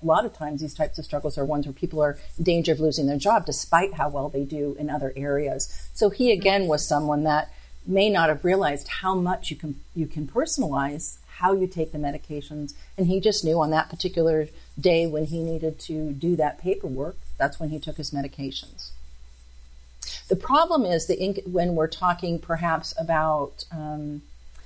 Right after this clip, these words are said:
I'm thinking about, and I know that a little bit related to students, but it could be related to adults as well, is that if what we're trying to accomplish on the weekend, for instance, that i-,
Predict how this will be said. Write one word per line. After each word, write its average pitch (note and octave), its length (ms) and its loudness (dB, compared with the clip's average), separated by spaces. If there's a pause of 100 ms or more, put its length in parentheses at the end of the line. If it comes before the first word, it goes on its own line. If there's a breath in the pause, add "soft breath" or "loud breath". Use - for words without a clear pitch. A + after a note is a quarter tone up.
(220 soft breath)
I'm F3+ 100 0
thinking F#3 340 0
about, D#3+ 520 2 (520)
and E3+ 140 -2
I F3 60 2
know E3+ 120 2
that D#3 160 0
a - 640 -8
little C4 160 4
bit C4 160 4
related F3 400 2
to F3 100 -4
students, F3+ 580 2
but F#3 100 0
it F3+ 100 -2
could G#3+ 180 2
be F3 120 2
related D#3+ 500 2
to E3 80 -10
adults D#3+ 380 0
as D#3+ 100 -10
well, F3 380 2 (260 loud breath)
is F#3 140 2
that F3 260 4 (240)
if A#3 300 4
what F#3 180 6
we're F#3 80 4
trying E3+ 320 2
to F3 140 -4
accomplish F#3 840 0
on D#3 140 -2
the D#3+ 60 0
weekend, D3+ 500 0
for C#3 80 -8
instance, C#3 600 -6
that D#3+ 400 0 (1000 soft breath)
i-, F#4+ 60 2